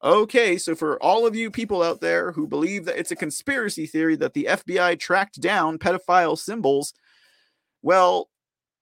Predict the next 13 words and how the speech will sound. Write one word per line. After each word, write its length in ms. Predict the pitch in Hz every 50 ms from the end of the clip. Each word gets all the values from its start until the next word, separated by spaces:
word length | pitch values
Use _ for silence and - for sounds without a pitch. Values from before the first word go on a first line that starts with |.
| _ _ _ - -
a 120 | 147 147
real 280 | 151 196 262 294 285 247
pedophile 640 | - - 147 131 127 - - 120 120 113 120 120 117
apparently 520 | 113 - - - 180 165 - - 135 135
is 120 | 135 131 -
gonna 300 | - 131 127 120 117 107
confirm 560 | - 123 113 - - - 208 190 156 135 131
to 120 | 127 - 127
you 280 | 131 127 123 123 120 107
that, 300 | 113 113 117 113 - -
uh, 420 | 113 113 113 113 110 107 - -
that's, 400 | 107 107 131 139 _ - - -
uh, 300 | 180 180 180 180 180 190